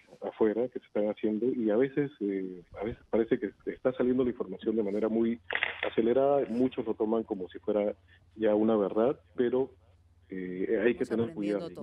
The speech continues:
Speaker 2: todos. <laughs>
Speaker 1: Sí, a pesar de que el, el, el documento, bueno, diga, eh, de, de Londres o de, o de Estados Unidos, eh, hay que leerlo bien,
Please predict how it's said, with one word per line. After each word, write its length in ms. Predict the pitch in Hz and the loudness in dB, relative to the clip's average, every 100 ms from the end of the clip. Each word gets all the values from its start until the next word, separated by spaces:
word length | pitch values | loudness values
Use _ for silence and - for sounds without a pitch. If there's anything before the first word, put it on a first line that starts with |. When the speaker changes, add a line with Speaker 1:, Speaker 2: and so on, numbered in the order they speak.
| 156 | -6
Speaker 2:
todos. 280 | - - - - | -6 -18 -20 -16
<laughs> 160 | 175 - | -16 -6
Speaker 1:
Sí, 180 | 113 104 | -2 0
a 100 | 120 | 0
pesar 300 | 117 - 147 | 0 -2 0
de 100 | 147 | 0
que 80 | 143 113 | 2 2
el, 240 | 101 101 | 2 -2
el, 140 | 98 95 | -4 -6
el 220 | 92 90 | -6 -8
documento, 520 | 95 - 107 120 117 120 117 101 95 90 87 | -8 -2 2 2 2 4 4 2 -2 -8 -2
bueno, 200 | 107 104 | 0 2
diga, 260 | 113 123 113 | 2 2 0
eh, 360 | 98 90 90 - | -6 -10 -12 -14
de, 180 | - - | -16 -16
de 100 | 87 | -6
Londres 460 | 92 131 131 131 131 127 | 0 2 4 2 2 -2
o 160 | 95 | -8
de, 320 | 87 82 80 78 _ _ _ _ _ | -8 -12 -14 -20 _ _ _ _ _
o 80 | 90 | -10
de 60 | 85 | -2
Estados 280 | 120 117 | 0 2
Unidos, 400 | 113 120 127 139 - | 2 2 2 0 -4
eh, 200 | 98 90 90 | -10 -8 -2
hay 140 | 101 | 0
que 100 | 104 | 2
leerlo 380 | 107 104 110 113 | 4 4 4 4
bien, 380 | 127 143 151 | 4 4 2